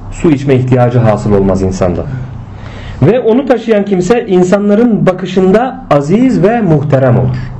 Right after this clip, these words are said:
İnsanların gözünde böyle yüksek görülür. Aziz ve muhterem olur. Ve ondan yaptıkları bir tür macun vücuda çok kuvvet verir ve kanı temizler.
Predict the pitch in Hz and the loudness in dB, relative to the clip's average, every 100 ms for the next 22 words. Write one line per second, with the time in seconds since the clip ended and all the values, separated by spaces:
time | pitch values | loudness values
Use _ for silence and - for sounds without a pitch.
0 | - - - - - - - - - 113 | -14 -16 -14 -14 -14 -14 -14 -6 -2 0
1 | 117 113 113 123 - 107 104 156 120 131 | 2 2 2 2 2 2 2 2 2 2
2 | 127 - - - - - - - - 113 | 0 -4 -14 -14 -14 -16 -16 -8 -2 -2
3 | - 131 104 123 123 - - - 117 127 | 0 -2 -2 -6 -8 -10 -4 0 0 0
4 | 120 113 - 107 101 85 - - - - | 0 -2 0 0 0 -2 -6 -12 -14 -14
5 | - - 185 220 208 226 240 247 214 202 | -4 0 2 2 0 2 2 4 2 0
6 | 226 208 208 202 233 254 208 185 170 165 | -2 0 0 0 0 0 0 0 2 2
7 | 170 170 269 - - - 147 170 190 208 | 2 2 0 -4 -8 0 2 4 2 0
8 | 208 240 - 156 165 202 220 240 208 220 | 0 -4 -2 0 0 2 2 2 2 0
9 | - - 165 - 107 - - - | -2 -2 0 0 0 0 -4 -8